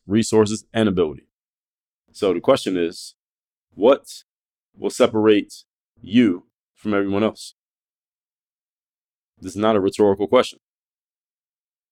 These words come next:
Now, in professional sports, only the top one percent of people get to play at the professional level of a sport, or at least at, at, in team sports, we'll say.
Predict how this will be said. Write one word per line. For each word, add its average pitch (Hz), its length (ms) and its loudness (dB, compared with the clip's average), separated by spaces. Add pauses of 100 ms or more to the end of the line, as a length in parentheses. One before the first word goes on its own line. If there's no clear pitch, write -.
(420)
Now, 98 400 -2 (500)
in 104 340 2
professional 127 440 -2
sports, - 540 -6 (600)
only 117 220 0
the 117 60 2
top 113 380 0 (100)
one 113 260 -2
percent 113 260 -4
of 98 60 -4
people 110 280 -2
get 98 180 -4
to 95 60 -20
play 90 420 0
at 95 120 -4
the 95 60 -4
professional 95 460 -8
level 87 240 -4
of 80 100 -8
a - 40 -16
sport, - 300 -4 (800)
or 85 180 -2
at 98 60 -2
least 101 160 -2
at, - 180 -6
at, 95 140 -10
in 87 180 -12
team 92 220 -4
sports, - 360 -8
we'll 76 80 -8
say. - 180 -10